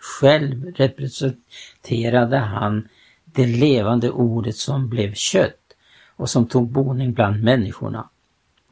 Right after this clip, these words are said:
Det finns då olika områden som vi kan hänvisa till där vi, eh, ser vad, vad ordet lär oss,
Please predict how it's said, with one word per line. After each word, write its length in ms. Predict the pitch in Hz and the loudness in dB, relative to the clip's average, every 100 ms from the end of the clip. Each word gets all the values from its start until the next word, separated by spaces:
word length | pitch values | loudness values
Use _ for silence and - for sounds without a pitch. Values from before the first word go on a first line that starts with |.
| _ _ _ _ _ - - - _ _ _ | _ _ _ _ _ -20 -20 -20 _ _ _
Det 120 | 170 | 2
finns 260 | 151 175 - | 4 2 2
då 360 | 147 135 123 - _ _ | 0 0 -2 -10 _ _
olika 440 | 165 160 117 127 | 0 2 2 2
områden 800 | 127 131 113 110 123 104 107 107 - | 2 2 2 2 0 0 0 -2 -8
som 220 | - 135 | -6 -4
vi 120 | 127 | -4
kan 480 | - 120 113 113 117 - _ _ _ _ _ | -2 0 2 0 -2 -8 _ _ _ _ _
hänvisa 720 | 143 135 101 113 120 - 139 | 0 2 2 0 -2 0 -2
till 400 | - 127 151 143 - _ _ _ _ _ _ | 2 2 2 -4 -14 _ _ _ _ _ _
där 240 | - 123 120 | 2 4 4
vi, 300 | 113 120 110 - _ _ _ _ _ _ _ _ _ - | 2 0 -4 -10 _ _ _ _ _ _ _ _ _ 0
eh, 360 | 113 110 107 | 2 4 2
ser 760 | - - - - 127 131 131 110 _ _ | 0 -4 0 2 4 2 -2 -8 _ _
vad, 300 | 127 127 117 _ 156 156 139 - - - _ _ | 2 2 2 _ -14 -14 -14 -18 -18 -18 _ _
vad 580 | 131 117 123 117 120 - | -8 2 4 6 2 -2
ordet 560 | 143 117 110 107 - 131 | 0 2 2 0 -2 -2
lär 340 | 135 139 143 | 2 2 2
oss, 440 | 156 160 - - | 0 -4 -8 -14